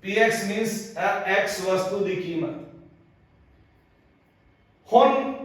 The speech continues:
ਕੀਮਤ ਅਤੇ ਮੰਗ ਜਿਹੜੀ ਹੈ, ਉਸ ਵਿੱਚ ਆਮ ਤੌਰ ਤੇ ਉਲਟਾ ਸੰਬੰਧ ਪਾਇਆ ਜਾਂਦਾ ਹੈ।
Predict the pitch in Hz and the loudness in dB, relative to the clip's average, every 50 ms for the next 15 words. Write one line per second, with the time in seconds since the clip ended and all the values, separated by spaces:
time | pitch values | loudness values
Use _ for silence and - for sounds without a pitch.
0 | - - - - - - _ - _ _ _ _ _ - _ _ - 185 - 226 | -14 -14 -16 -20 -20 -20 _ -20 _ _ _ _ _ -20 _ _ -8 -2 0 2
1 | 233 233 262 262 269 254 - - 254 - - 202 214 214 208 220 226 214 202 196 | 4 6 8 8 8 6 4 2 0 0 2 2 2 4 6 8 8 8 8 8
2 | 185 180 190 202 208 196 185 190 190 190 190 180 165 151 139 147 - - - - | 8 6 6 6 4 4 6 8 8 8 8 6 6 4 4 4 4 2 2 -2
3 | - - 196 226 233 226 226 214 226 220 - - - - - - 180 190 208 220 | 0 2 4 4 6 6 4 4 2 0 -2 -4 -6 -10 -8 -2 0 2 4 4
4 | 214 226 226 202 196 190 190 185 185 190 196 185 165 165 190 185 185 185 185 185 | 2 2 2 4 4 4 4 2 2 0 0 0 0 0 0 0 0 -2 -4 -4
5 | 202 214 220 226 - 233 226 226 226 220 - - - 180 175 175 180 185 190 175 | -4 -2 -2 -2 0 2 4 6 6 6 4 2 0 -2 -2 -2 -2 -2 -2 -2
6 | 170 170 160 160 160 160 160 151 - 151 151 143 - - - - - - - | 0 0 2 2 2 2 2 2 2 0 0 0 0 -2 -4 -8 -14 -18 -20